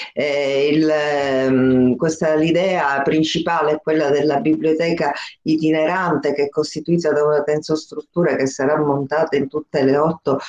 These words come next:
circoscrizioni. Eh, originariamente, diciamo, il progetto è stato pensato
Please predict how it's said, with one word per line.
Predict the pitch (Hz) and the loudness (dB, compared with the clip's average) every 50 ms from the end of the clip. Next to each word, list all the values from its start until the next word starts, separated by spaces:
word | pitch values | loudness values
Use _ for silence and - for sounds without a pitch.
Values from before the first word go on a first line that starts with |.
| - - - | -16 -14 -10
circoscrizioni. | - - 151 147 147 - 156 156 160 - 208 233 226 - - - 254 240 208 165 139 143 139 135 135 - - - - | -4 -2 -2 0 0 0 -2 -2 0 0 2 0 0 0 -2 -2 0 0 2 2 0 0 0 -2 -4 -6 -10 -10 -6
Eh, | - 135 151 151 151 151 151 151 143 131 | -2 0 2 2 2 2 2 2 2 2
originariamente, | 117 170 175 170 170 170 170 175 175 170 165 175 165 170 170 175 175 175 170 170 165 - 143 135 139 | 2 4 4 2 2 4 2 2 2 2 2 2 2 0 0 0 2 2 2 2 2 0 -2 -2 -2
diciamo, | - 151 - - 156 151 | -2 -2 -2 0 0 2
il | 139 139 135 - | 2 0 -2 -4
progetto | _ - 151 156 156 - 156 156 156 - 160 | _ 0 0 2 2 2 0 0 0 0 -2
è | |
stato | 151 - - 147 135 135 135 | -2 0 -2 0 0 0 2
pensato | - 147 156 170 170 - 170 151 147 151 147 147 143 143 143 | 2 2 2 2 0 -2 -2 0 0 0 0 0 0 0 0